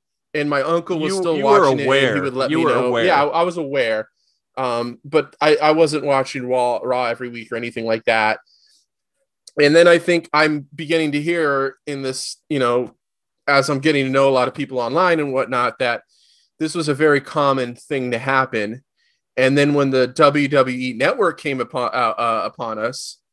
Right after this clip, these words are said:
Speaker 1: um, I got interested just for the nostalgia factor.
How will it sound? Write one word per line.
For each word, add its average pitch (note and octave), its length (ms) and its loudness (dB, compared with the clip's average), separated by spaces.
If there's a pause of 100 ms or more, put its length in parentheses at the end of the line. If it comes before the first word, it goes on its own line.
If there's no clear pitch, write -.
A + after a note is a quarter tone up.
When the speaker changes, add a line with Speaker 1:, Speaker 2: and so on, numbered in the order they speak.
(480)
Speaker 1:
um, A2+ 600 0 (760)
I C#3+ 140 4
got C#3+ 240 2
interested C#3+ 520 -4
just D3 280 -4
for D3 100 -6
the B2 140 -8
nostalgia C#3 600 2
factor. G#2 640 -4